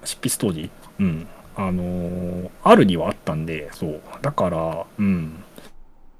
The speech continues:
だからそうですね。第六章とかで、例えば、チャットシーエヌユーアイ、あの、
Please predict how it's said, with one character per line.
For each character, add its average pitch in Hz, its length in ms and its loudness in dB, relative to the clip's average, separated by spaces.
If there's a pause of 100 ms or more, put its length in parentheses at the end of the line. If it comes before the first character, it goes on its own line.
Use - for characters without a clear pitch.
(880)
だ - 40 -18
か 120 120 2
ら 90 80 0
そ 110 100 0
う - 20 2
で 95 60 -2
す 82 40 0
ね。 92 60 2
第 339 220 12
六 151 180 6
章 127 140 4
と - 80 -6
か 117 80 6
で、 123 60 4
例 139 180 6
え - 20 10
ば、 107 100 8
チ - 80 -2
ャ - 60 8
ッ - 20 4 (160)
ト 175 120 8
シ 170 320 8
ー 170 40 10
エ 165 40 10
ヌ 160 140 10
ユ 151 220 10
ー 151 60 12
ア 110 60 12
イ、 95 260 0
あ 104 80 4
の、 92 300 4